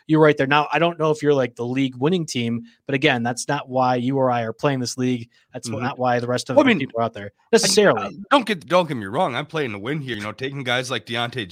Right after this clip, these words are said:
Speaker 2: Johnson, that's a league-winning pick with what
Speaker 1: No,
Speaker 2: a
Speaker 1: it's not.
Speaker 2: stud he's gonna be this year.
Speaker 1: <laughs>
Speaker 2: D J Johnson, are you kidding me? Justin Herbert could finish as Q B one. You know, Devin Singletary could be the guy. Mike Thomas could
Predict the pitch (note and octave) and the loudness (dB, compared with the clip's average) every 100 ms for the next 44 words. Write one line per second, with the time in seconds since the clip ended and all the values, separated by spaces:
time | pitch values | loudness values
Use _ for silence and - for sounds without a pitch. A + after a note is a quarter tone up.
0 | G#2 B2 - G2+ B2+ - G#2 G#2 G#2+ G#2 | 0 0 -2 -2 -2 -2 -6 -6 -6 -4
1 | A#2+ G2+ F#2+ D#3 D#3 G2 C#3+ G2+ - D3 | -2 -4 -2 -2 -2 -6 -4 -4 -4 -6
2 | D#3+ C#3 A2 A#2 G2+ F#2 F#2 F2+ - G2+ | -6 -6 -8 -8 -10 -12 -12 -12 -10 -10
3 | - - _ - D#3+ C#3 D3 D#3+ - D3 | -12 -20 _ -8 -4 -4 -4 -6 -6 -6
4 | D#3 C#3+ A2+ C#3 C3 C#3+ E3+ - _ E3 | -6 -6 -6 -8 -4 -4 -4 -10 _ -4
5 | D#3 D3 B2 C#3+ D#3+ D3+ D3+ D3 D3 D#3 | -4 -4 -2 0 0 -2 -4 -2 -4 -4
6 | C#3 - D#3 D#3 B2+ A2 C#3 D#3+ - _ | -10 -8 -6 -4 -4 -2 -2 -4 -10 _
7 | B2+ A2+ G#2+ B2+ B2+ - C#3 C#3 D3 D3+ | -8 -6 -4 -4 -4 -8 -8 -6 -4 -4
8 | C#3+ A#2+ B2+ C#3+ C3 G#2 A2+ C#3+ B2+ B2 | -4 -8 -6 -6 -6 -2 2 2 0 -4
9 | C3 - A#2 D3 C3+ - A2 | -6 -6 -4 -4 -8 -10 -14